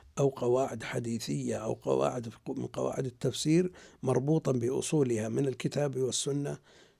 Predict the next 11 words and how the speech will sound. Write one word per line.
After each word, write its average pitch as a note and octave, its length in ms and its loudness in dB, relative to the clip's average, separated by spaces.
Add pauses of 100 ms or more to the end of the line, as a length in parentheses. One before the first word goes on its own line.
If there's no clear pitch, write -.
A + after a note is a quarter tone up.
(200)
هذا C3 560 0 (720)
يعين C#3 500 6
على A2+ 340 -2
فهم B2+ 360 2
المسألة C3+ 640 2
وترسيخها. - 960 -4 (880)
وقد C#3 300 0
وجدنا D#3 600 8
في B2 360 -2 (460)
شروح D#3 540 10
الحديث C3 600 0